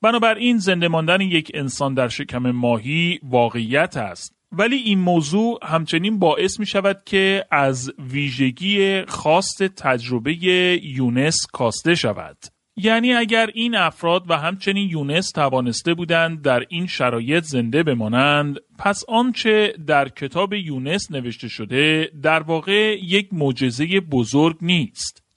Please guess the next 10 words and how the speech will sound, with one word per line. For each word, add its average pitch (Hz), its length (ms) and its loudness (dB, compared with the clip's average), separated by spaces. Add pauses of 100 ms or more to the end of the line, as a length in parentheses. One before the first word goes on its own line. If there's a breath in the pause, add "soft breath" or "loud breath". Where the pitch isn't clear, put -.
در 180 140 2
اینجا 208 240 2
فقط 185 500 0
گزارش 147 580 0
یک 202 360 -4
اتفاق 147 640 -2
غیر 127 380 -2
معمولی 117 680 0
را 147 120 4
دارید. - 520 -14